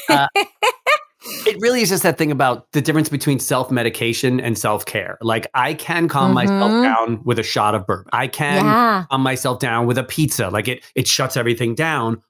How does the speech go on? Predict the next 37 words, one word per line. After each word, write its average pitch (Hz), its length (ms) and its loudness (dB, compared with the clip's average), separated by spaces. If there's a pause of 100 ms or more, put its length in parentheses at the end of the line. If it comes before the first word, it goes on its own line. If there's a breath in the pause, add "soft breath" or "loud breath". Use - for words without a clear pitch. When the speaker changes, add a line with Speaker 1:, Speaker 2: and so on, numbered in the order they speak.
(100)
Speaker 1:
but 135 260 0
that 151 200 -4
doesn't 147 340 2
he-, - 200 -2
align 135 440 2
with 131 160 0
my 123 200 -2
overall 117 800 2
goals 113 680 0
or, 117 320 0
or 123 180 0
my 117 200 0
overall 120 340 2
growth, 120 500 -2
whatever, 117 300 0
however 117 260 0
you 110 60 -2
wanna 104 120 -2
say, 107 100 -2
'cause 101 160 -2
if, 101 140 -4 (220 soft breath)
if 123 120 -2
a 117 40 0
goal 110 300 0
is 104 160 -4
too 107 360 -2 (320)
difficult 104 420 -2
or 104 60 -4
too 107 160 -4
strong, 107 340 0
I 104 40 -2
mean, 107 120 -6
it's 110 140 -8
really 127 200 2
about 101 320 -2
the, 98 100 -12 (200)
the 101 200 -12